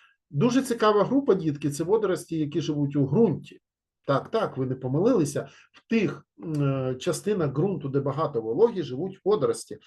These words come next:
Щоправда, вони відрізняються від тих водоростей, які ми звикли бачити в річках, озерах, морях, в океанах.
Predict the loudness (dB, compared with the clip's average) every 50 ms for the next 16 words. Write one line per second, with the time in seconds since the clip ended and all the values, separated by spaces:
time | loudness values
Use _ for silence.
0 | _ _ _ -4 -4 -2 2 4 4 4 4 2 0 0 -2 -4 -6 -6 -8 -8
1 | -6 -4 0 0 2 2 0 -2 -4 -4 -6 -6 -6 -6 -6 -6 -2 2 4 4
2 | 4 4 2 -2 -4 -4 -4 -2 -2 -2 -2 -4 -8 -8 -6 -4 -2 -2 0 0
3 | 0 0 0 0 -2 -2 -2 0 0 -2 -2 -2 -6 -8 -6 -6 -8 -8 -10 _
4 | _ -4 -2 -2 -2 -2 0 0 0 0 0 -2 -6 -4 -2 -2 -2 -2 -2 -4
5 | -6 -8 -8 -6 -4 -4 -4 -4 -6 -8 -10 -10 -6 -4 -4 -2 -4 -4 -8 -12
6 | -18